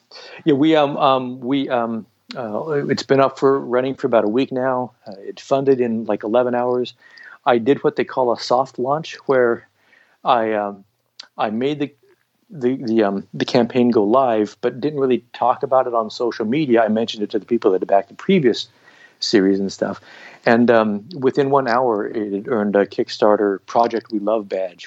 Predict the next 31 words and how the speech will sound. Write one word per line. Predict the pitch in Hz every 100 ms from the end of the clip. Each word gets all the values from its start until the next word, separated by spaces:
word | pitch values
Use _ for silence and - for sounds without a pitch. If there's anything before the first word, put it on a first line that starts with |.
| -
which | -
is, | 104 - _
which | - 123
is | 123
a, | 110 160
it's | 113
a | 156
nice | 139 107 -
thing. | 101 90
It's | 101 -
just | - - - -
campaigns | - 117 110 107 104
that | 98 95 -
Kickstarter, | 117 - 110 101 98 - - - - -
um, | - 98 101 - 92
feels | 120 98
like | 104
they | 107
want | 95
to | 95
get | 98 98
a |
little | 95 92
bit | 101 98 _ _ _ -
of | 107
extra, | 101 - 104 95 - _ _ - - - _ _ -
you | 120
know, | 98
uh, | 113 98 98
support | - - - 151 -
behind, | 98 95 90